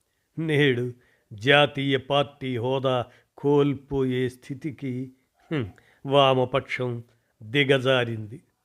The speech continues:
తొలితరం నాయకులు, విద్యావంతులు, త్యాగాలు చేసిన వారు, ప్రజా ఉద్యమాలు నడిపిన వారు,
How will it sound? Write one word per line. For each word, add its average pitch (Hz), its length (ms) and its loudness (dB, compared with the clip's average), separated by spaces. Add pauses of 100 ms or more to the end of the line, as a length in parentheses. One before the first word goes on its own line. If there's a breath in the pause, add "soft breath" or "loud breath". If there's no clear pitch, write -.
(500)
తొలితరం 143 720 2
నాయకులు, 147 600 2 (680)
విద్యావంతులు, 170 1000 4 (520)
త్యాగాలు 151 680 4 (120)
చేసిన 139 340 -6
వారు, 147 360 -4 (1080)
ప్రజా 147 380 4
ఉద్యమాలు 139 760 0 (300 soft breath)
నడిపిన 160 480 4
వారు, 165 400 6